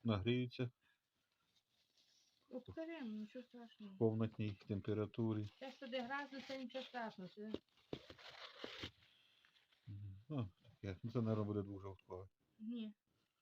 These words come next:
Speaker 2: Це, це ні. А можна подивитися? Провірити, що не було
Speaker 1: Можна
Speaker 2: жовткового.
Speaker 1: буде. Трошки, звісно,
Speaker 2: Можна.
Speaker 1: таке, бачите, трохи грязноваті, бо люди,
Speaker 2: Нічого.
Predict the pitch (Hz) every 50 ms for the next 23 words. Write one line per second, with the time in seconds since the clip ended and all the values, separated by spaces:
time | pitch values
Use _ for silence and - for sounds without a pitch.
0 | _ _ 214 _ _ - 233 214 _ _ - 220 220 214 214 208 _ - 214 214
1 | 226 254 254 294 294 - 277 269 254 233 - _ _ - _ _ _ _ _ _
2 | _ - 220 226 226 220 202 196 - - - 214 214 202 196 196 196 190 190 190
3 | 170 139 135 127 120 117 117 107 123 117 - - - - - - - - - -
4 | - - - - - - - - - - - - _ - - _ _ _ - -
5 | - - _ _ _ _ _ _ _ _ - - - - _ - - - - -
6 | - - - 98 95 - - 92 87 - - 95 98 101 - - - 104 - -
7 | - - 233 220 208 202 190 208 190 - _ _ _ _ _ _ - - - -
8 | 95 90 101 104 98 - 95 90 - 98 92 - 101 98 92 101 92 92 98 95
9 | 101 120 135 135 - - 101 101 - - 104 101 104 104 95 294 277 247 247 240
10 | 226